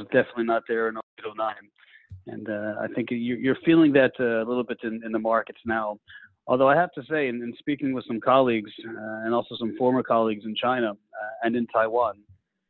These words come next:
uh, they're pretty much back on their feet. So I think that gives us some, some hope that, uh, there is a good rebound possibility here as well.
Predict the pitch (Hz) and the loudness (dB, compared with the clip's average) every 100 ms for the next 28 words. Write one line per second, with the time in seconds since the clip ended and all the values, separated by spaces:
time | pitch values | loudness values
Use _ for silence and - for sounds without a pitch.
0 | _ 117 110 110 110 110 139 190 196 147 | _ -12 -8 -6 -6 -4 0 0 0 0
1 | 175 175 147 - 147 147 123 117 - 147 | 2 2 2 4 2 4 2 0 0 0
2 | 107 - - - - 123 117 113 113 110 | 0 -4 -20 -20 -6 -2 0 -2 -6 -10
3 | 120 147 131 113 127 117 107 113 113 107 | -6 -2 0 0 0 -4 -4 -2 -2 -4
4 | 120 117 131 120 113 110 - 107 107 107 | -2 2 2 2 -2 -2 -2 -2 -2 0
5 | 117 113 107 117 110 123 117 107 107 107 | 0 0 0 -2 2 2 4 2 0 -2
6 | 107 - 107 104 101 101 101 101 104 101 | -4 -6 -10 -8 -8 -10 -12 -8 -6 -6